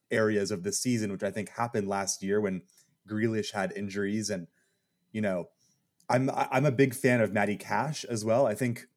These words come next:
he could very well wind up making a move to a club, um, like, well, I would say like United, but really any of the top, any of the biggest four teams, um, after this year. I think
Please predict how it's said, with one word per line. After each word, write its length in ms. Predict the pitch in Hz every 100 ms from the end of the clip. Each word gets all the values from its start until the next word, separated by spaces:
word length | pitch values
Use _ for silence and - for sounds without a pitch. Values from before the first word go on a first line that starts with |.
| _ _ _ _ _ _ _
he 160 | - 147
could 160 | 156 117
very 260 | 120 123
well 460 | 110 113 110 98 - _ _
wind 320 | 107 113 113
up 140 | 113 98
making 340 | 104 113 110
a 60 | 101
move 500 | 95 107 110 101 -
to 160 | 110
a 60 | 104
club, 420 | - 104 98 92 - _ _ -
um, 560 | 101 95 90 87 85 80 _ _ _ _
like, 360 | 113 107 98 -
well, 260 | 120 104 -
I 80 | 107
would 140 | 95
say 260 | - 143 123
like 280 | 117 113 110
United, 520 | 104 107 101 90 87
but 260 | 92 85 _ _ _ _
really 340 | 117 123 110 107
any 240 | 117 113
of 100 | 98
the 80 | 101
top, 380 | - 104 95 _ -
any 120 | 120
of 80 | 101
the 80 | 95
biggest 380 | 113 107 -
four 180 | - 104
teams, 540 | 98 - 98 90 - - _ _ _
um, 180 | 95 95
after 300 | 98 104 -
this 260 | 101 101 -
year. 200 | 104 117
I 80 | 98
think 280 | - 107